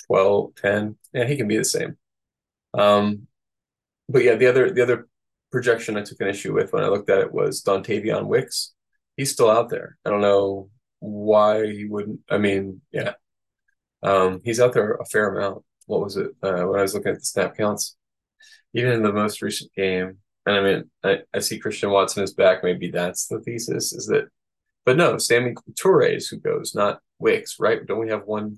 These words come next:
we have one week worth of sample size. I was just looking at it. And Wicks is still there. Thirty-three snaps a game, sixty percent of snaps.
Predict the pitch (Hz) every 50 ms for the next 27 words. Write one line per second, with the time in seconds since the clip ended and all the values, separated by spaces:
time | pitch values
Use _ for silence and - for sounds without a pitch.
0 | - _ - 110 107 104 113 113 113 113 110 110 107 - - 110 104 104 - -
1 | - - - - - - - - _ _ - - - 123 120 - 101 - - -
2 | - 98 - - - - _ _ _ _ _ _ _ _ _ _ _ _ _ -
3 | - 107 104 - 110 101 104 104 98 95 98 110 127 - - _ _ _ _ _
4 | _ _ _ _ _ _ _ _ _ _ _ _ - 107 110 113 113 113 113 110
5 | 120 139 135 - - 127 - - - 135 135 139 139 131 113 104 - - _ _
6 | _ _ _ _ _ - 117 113 120 127 123 117 120 - - - - - - _
7 | - - - 107 120 120 113 - - 117 120 117 - 117 117 123 131 127 113 107
8 | 107 123 123 _ _ _ _ _ _ _ _ _ _ - - - - - - -
9 | - 131 131 - - 139 131 127 123 113 - 123 117 113 113 - - 127 110 98
10 | 92 - - -